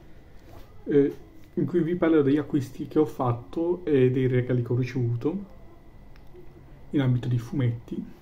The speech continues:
anche di alcuni gadget.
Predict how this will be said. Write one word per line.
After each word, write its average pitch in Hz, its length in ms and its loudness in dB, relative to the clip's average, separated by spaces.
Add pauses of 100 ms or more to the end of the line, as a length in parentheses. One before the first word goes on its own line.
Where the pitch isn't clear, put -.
(960)
anche 143 300 0
di 139 120 0
alcuni 135 420 0
gadget. 127 680 0